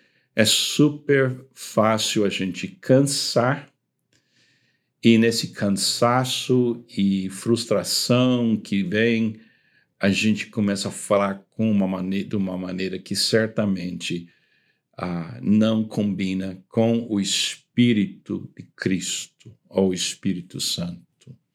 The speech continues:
Eu tenho percebido isso em mim. E eu tenho pedido para Deus eliminar e eu,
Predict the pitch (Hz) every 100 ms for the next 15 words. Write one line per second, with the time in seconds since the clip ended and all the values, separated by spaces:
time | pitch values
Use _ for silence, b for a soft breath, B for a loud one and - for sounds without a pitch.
0 | b b b b b b b _ 95 98
1 | 127 123 123 120 - 104 110 110 113 101
2 | 143 156 117 110 98 - _ _ _ _
3 | _ _ _ _ _ - 113 113 110 127
4 | 131 127 127 113 95 113 120 120 110 92
5 | 104 104 98 - 110 107 110 123 151 147
6 | 123 95 90 - _ _ _ - - _
7 | _ _ _ _ _ - 107 107 107